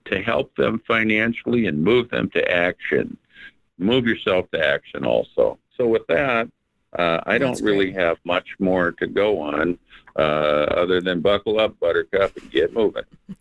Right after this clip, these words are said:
Speaker 2: Well, Chuck, I appreciate your insight. There is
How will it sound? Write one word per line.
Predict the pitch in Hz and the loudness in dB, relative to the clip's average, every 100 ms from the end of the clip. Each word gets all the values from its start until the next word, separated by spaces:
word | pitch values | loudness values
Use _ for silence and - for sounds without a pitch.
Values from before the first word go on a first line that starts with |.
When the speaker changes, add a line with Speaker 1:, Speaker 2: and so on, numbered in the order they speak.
| - 285 277 233 - | -14 -14 -14 -12 -4
Speaker 2:
Well, | 180 | 0
Chuck, | - 202 - | 0 0 -2
I | 208 | -2
appreciate | 220 208 208 214 185 165 | -2 -2 -4 -2 -2 0
your | 165 | 0
insight. | 160 160 170 165 - | 0 0 0 0 0
There | 175 175 | 0 0
is | 190 196 | 2 0